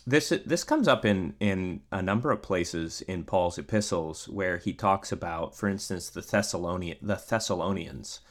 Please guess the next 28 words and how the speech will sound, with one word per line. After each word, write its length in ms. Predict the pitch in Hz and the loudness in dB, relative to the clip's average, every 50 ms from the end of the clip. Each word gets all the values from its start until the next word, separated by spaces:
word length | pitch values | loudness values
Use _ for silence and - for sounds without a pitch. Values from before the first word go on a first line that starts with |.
| - _ _ _ | -20 _ _ _
Um, 400 | - 95 87 85 85 80 80 78 - _ _ _ _ - _ | -2 0 0 0 -2 -4 -6 -10 -14 _ _ _ _ -20 _
"What 180 | - 104 104 98 | 2 2 2 4
happened 360 | - 120 120 123 - 123 110 | 4 2 2 4 4 2 4
among 340 | 107 101 101 101 101 101 95 | 4 4 4 4 4 2 2
you, 340 | 98 104 110 101 95 90 87 | 4 6 6 6 6 4 0
Thessalonians, 800 | - - 95 87 - - 95 95 95 95 95 90 87 87 85 - | 0 -2 -2 -2 -2 -2 -2 0 0 0 -2 -4 -4 -6 -6 -4
has, 400 | - 101 90 90 90 85 - - - _ _ - - | -2 -2 -2 -2 -4 -6 -8 -12 -16 _ _ -8 -6
um, 240 | 90 82 80 80 | -4 -4 -4 -6
kind 260 | 80 - - 101 92 90 | -8 -4 -2 -2 0 0
of 140 | 82 85 | -4 -2
gone 260 | - 101 104 107 104 95 | 2 4 6 6 6 4
out, 320 | 92 98 95 85 - - | 4 4 4 2 0 -2
the 80 | - 87 | -6 -6
report 400 | 90 90 - - - 139 131 113 | -6 -6 -2 4 6 6 6 6
about 340 | - - 90 92 - - | 6 4 4 4 4 2
you 200 | 90 101 101 98 | 2 2 2 2
has 180 | 90 87 87 87 | 2 -2 -6 -4
gone 260 | - 98 101 104 104 | 0 2 4 4 4
out 200 | 95 90 92 92 | 4 0 -2 -4
into 200 | 92 87 87 90 | -6 -8 -10 -10
the 120 | 82 - 85 | -10 -10 -4
whole 240 | - 92 87 85 | -2 -2 -2 -2
world." 400 | 87 85 - 78 62 - - - - _ _ _ _ _ _ _ _ _ _ - | -4 -6 -6 -6 -6 -8 -10 -16 -20 _ _ _ _ _ _ _ _ _ _ -2
And 240 | 101 104 98 95 | 0 0 0 0
so 240 | - - 113 104 101 | 2 4 4 6 6
the, 400 | 92 87 92 87 85 85 82 - - _ _ _ | 4 0 -2 -2 -2 -2 -4 -8 -12 _ _ _
the 320 | 90 87 90 92 87 - - 90 | -8 -4 -2 0 0 0 -2 -4
example 880 | 90 82 85 - 101 101 107 123 123 - - 85 80 80 85 - - | -4 -4 -6 -2 0 2 2 2 2 0 0 0 0 0 -2 -4 -10